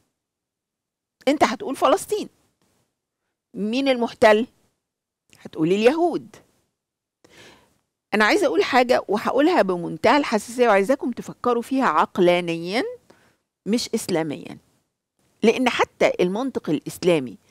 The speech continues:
في إن الأرض لفلسطينيين وإن الفلسطينيين دول لازم يحاربوا اليهود وإنه من النهر لل-،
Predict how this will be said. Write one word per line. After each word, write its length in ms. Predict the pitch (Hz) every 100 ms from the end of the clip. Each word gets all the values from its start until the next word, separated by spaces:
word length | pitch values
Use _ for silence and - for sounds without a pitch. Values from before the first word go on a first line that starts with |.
| _ _ _
في 240 | - 226 233
إن 140 | 226
الأرض 420 | 202 - 240 214
لفلسطينيين 1160 | 226 220 214 202 226 - 208 208 208 214 220 226
وإن 340 | 220 196 214
الفلسطينيين 1200 | 208 208 190 214 - 214 214 214 214 214 226 220 214
دول 240 | 214 214
لازم 300 | 214 214 208
يحاربوا 440 | 202 - 220 202
اليهود 580 | 208 196 220 233 247 233
وإنه 560 | 196 - 202 208 208 202
من 200 | 202 202
النهر 400 | 208 220 254 226
لل-، 480 | 214 214 208 208